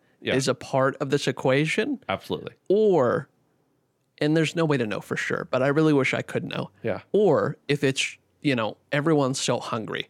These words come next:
Speaker 2: for
Speaker 1: Right.
Speaker 2: the new consoles. It's obviously a mixture of both.
Speaker 1: Sure.
Speaker 2: But I would love to see, like, analytics, you know,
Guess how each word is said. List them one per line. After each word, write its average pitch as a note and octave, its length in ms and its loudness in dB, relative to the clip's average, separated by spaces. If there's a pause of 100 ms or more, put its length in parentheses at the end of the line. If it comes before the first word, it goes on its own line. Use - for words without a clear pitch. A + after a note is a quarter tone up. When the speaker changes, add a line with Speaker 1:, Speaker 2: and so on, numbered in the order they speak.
(140)
Speaker 2:
for F#2+ 120 -6
Speaker 1:
Right. A2 100 -2
Speaker 2:
the A2+ 80 -4
new A2 120 -4
consoles. - 640 -8 (200)
It's - 240 -4 (720)
obviously A#2+ 460 -2
a A2+ 40 -2
mixture - 360 -6
of F2+ 140 -6
both. G#2 280 -2
Speaker 1:
Sure. E2+ 200 -6 (220)
Speaker 2:
But C3+ 100 -2
I D3+ 80 0
would F#3 180 0
love D#3+ 180 0
to A3 60 -6
see, C3 300 0
like, A#2 260 0
analytics, A#2+ 760 -2
you B2 80 -2
know, G#2+ 220 -6